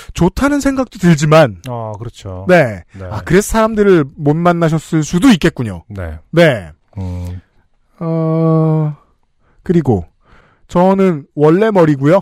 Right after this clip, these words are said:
Speaker 1: <laughs> 그 샴푸만 한 원래 머리고요.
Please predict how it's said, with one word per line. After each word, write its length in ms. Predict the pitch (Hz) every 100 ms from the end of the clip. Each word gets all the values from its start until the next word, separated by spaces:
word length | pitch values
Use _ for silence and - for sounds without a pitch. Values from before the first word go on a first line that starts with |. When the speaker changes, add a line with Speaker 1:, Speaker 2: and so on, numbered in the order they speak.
| -
Speaker 1:
<laughs> 2500 | - - 1077 1077 1077 740 349 - 381 - 381 403 - - _ _ _ _ _ _ _ - - - _
그 260 | - - 180 - _ _ - -
샴푸만 640 | - 247 262 302 285 247
한 240 | 240 220 175
원래 340 | 151 170 226
머리고요. 460 | 185 151 143 156